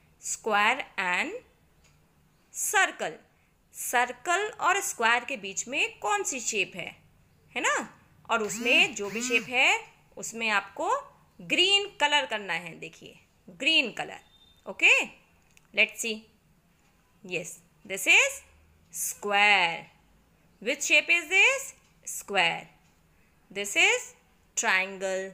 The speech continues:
and this is circle। अब क्या पूछा क्वेश्चन आपसे? स्क्वायर and सर्कल के बीच कौन सी शेप है?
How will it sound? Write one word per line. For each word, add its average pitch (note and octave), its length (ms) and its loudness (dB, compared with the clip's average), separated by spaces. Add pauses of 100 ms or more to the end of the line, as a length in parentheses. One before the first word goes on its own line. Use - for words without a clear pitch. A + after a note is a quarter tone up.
(600)
and F#3 260 -6
this F3+ 220 -6
is F#4 380 0 (400)
circle। B3+ 680 -2 (840)
अब G#3 120 2 (140)
क्या A3+ 100 -4
पूछा C4+ 300 -8
क्वेश्चन D4+ 360 -4
आपसे? D#4 340 4 (540)
स्क्वायर B3 680 2 (140)
and C#4 200 2
सर्कल G3+ 460 -2
के F#3 220 -4
बीच A#3 500 -4
कौन G#4 300 -4
सी F4 120 -6
शेप B3 300 0
है? - 200 -8